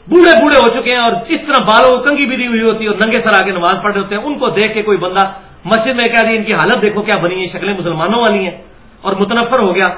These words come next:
تو پھر یہ ظلم ہے۔ ہمیں کتاب و سنت کی تعلیمات کو اللہ تبارک و تعالیٰ سلف کے فہم کے مطابق عمل کرنے کی توفیق عطا فرمائے۔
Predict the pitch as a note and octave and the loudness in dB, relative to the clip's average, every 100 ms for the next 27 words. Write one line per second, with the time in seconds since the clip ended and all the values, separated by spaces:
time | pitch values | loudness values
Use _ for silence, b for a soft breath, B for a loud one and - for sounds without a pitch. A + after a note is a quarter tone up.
0 | - - - - - - G#3 F#3 D#3+ C3 | -10 -20 -20 -20 -20 -14 -4 -2 -2 -6
1 | C3 - - - - - - - - G#3 | -12 -16 -20 -20 -20 -20 -20 -14 -4 -2
2 | A#3 G#3+ G3 F#3+ F#3+ F3 F3 F3+ E3+ D#3 | -2 -2 -2 -2 -4 -6 -8 -8 -8 -8
3 | D3 C#3+ D#3 D#3+ C#3 C#3 D3 B2+ C3 C3+ | -6 -6 -6 -8 -10 -10 -10 -8 -8 -8
4 | C3 C3 C3 C3 - - - - - G3 | -10 -8 -8 -10 -12 -20 -20 -20 -12 -6
5 | G3+ - - - F#3 D#3+ D3+ C3+ C3+ C3+ | -6 -4 -8 -4 -6 -4 -10 -8 -6 -8
6 | C3+ C3+ C3+ C#3 C3 C3 C3 F3+ F3 E3 | -8 -10 -10 -10 -12 -12 -10 -10 -6 -6
7 | D3 D#3 D#3+ | -6 -6 -4